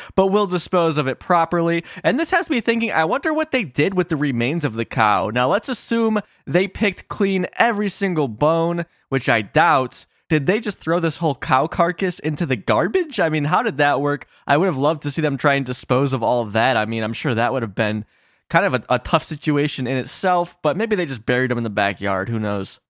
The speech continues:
Moving on to our next scene, though, obviously we, we lose the comedic timing here because of the way the podcast works, but we have Carl ending the previous clip with,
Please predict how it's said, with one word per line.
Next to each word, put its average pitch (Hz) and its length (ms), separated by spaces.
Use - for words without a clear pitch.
Moving 233 260
on 226 160
to 208 140
our 151 140
next 139 340
scene, 131 360
though, 120 320
obviously 135 480
we, 117 300
we 127 200
lose 127 240
the 127 60
comedic 127 420
timing 190 500
here 190 260
because 135 260
of 117 60
the 113 80
way 113 60
the 104 100
podcast 131 580
works, 120 220
but 214 320
we 170 80
have 165 140
Carl 190 340
ending 160 280
the 123 120
previous 262 480
clip 170 340
with, 135 180